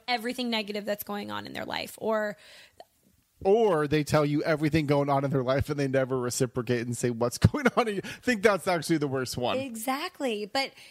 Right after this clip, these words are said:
Speaker 1: even still, all those different examples, I mean, I just feel like we need to be connecting more. And so going back to social media,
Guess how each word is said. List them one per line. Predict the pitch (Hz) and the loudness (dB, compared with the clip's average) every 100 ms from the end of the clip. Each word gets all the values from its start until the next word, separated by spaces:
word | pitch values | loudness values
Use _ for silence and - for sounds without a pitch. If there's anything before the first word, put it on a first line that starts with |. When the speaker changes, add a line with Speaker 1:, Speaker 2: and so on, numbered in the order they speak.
| - | -6
Speaker 1:
even | 294 339 330 | -2 0 -2
still, | - 349 | 0 0
all | 302 233 254 | 0 0 0
those | 262 262 | -2 -4
different | 247 240 233 | -8 -4 -6
examples, | 202 262 302 - 214 208 | -2 -2 2 2 2 0
I | 220 | -2
mean, | 226 220 220 208 - - _ | -2 -4 -6 -8 -16 -20 _
I | 233 | -2
just | 220 247 240 | 0 -2 -2
feel | 247 233 | -2 0
like | 214 208 - - - - _ _ _ _ _ _ _ _ _ | 0 -2 -6 -16 -18 -20 _ _ _ _ _ _ _ _ _
we | 202 208 | -6 -6
need | 214 | -6
to | 202 | -6
be | 214 | -8
connecting | 214 214 220 208 214 208 | -8 -8 -6 -4 -2 -2
more. | 208 135 - - - - - | -4 -8 -12 -16 -20 -20 -6
And | 240 240 | -4 -2
so | 240 | -2
going | 214 220 220 | -2 -4 -2
back | 226 214 | -2 -2
to | 226 | -2
social | 226 220 220 | -2 -2 -2
media, | 226 220 220 214 | -2 -2 -2 -2